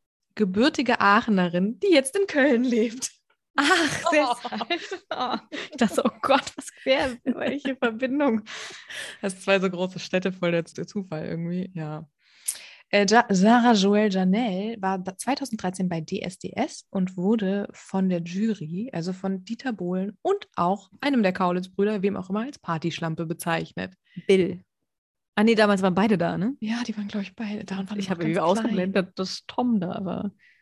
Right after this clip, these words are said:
Speaker 1: Ich weiß es nicht. Sie war danach beim Promi Big, <laughs>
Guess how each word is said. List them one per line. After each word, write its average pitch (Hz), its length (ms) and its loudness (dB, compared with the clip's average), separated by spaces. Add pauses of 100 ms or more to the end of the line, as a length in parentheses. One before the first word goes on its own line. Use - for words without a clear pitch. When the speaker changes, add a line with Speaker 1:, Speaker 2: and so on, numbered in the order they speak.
(160)
Speaker 1:
Ich - 180 -20
weiß 185 260 -10
es - 160 -20
nicht. 208 280 -10 (320)
Sie 208 140 -2
war 208 100 4
danach 185 480 -2 (220)
beim 220 200 4
Promi 220 320 2
Big, 233 240 -2
<laughs> - 300 -8